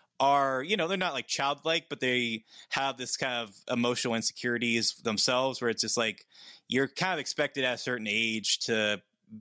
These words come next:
you know, just have that adult mentality and, like, everything kind of makes sense. And you,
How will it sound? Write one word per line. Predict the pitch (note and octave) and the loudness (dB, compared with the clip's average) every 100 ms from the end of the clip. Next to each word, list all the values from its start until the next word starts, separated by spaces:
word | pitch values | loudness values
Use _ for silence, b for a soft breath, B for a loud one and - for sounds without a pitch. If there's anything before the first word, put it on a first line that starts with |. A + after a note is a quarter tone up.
| - | -4
you | C3+ | -4
know, | G#2 G2 B B - | -4 -10 B B -2
just | C#3+ - | 0 0
have | C#3+ | -2
that | B2+ A#2+ | -2 -4
adult | A#2+ A#2+ | 0 0
mentality | A2+ G#2 A#2+ A2+ G#2+ G2+ | 0 -4 0 0 0 -4
and, | G2+ | -2
like, | G2+ G2+ | 0 0
everything | B2 A#2+ A#2 | 0 0 -2
kind | C3 A2+ | -2 -4
of | |
makes | A2+ G2+ | -4 -2
sense. | B2 A2 G#2+ | 0 0 0
And | G#2+ G#2 | -2 0
you, | G#2 | 0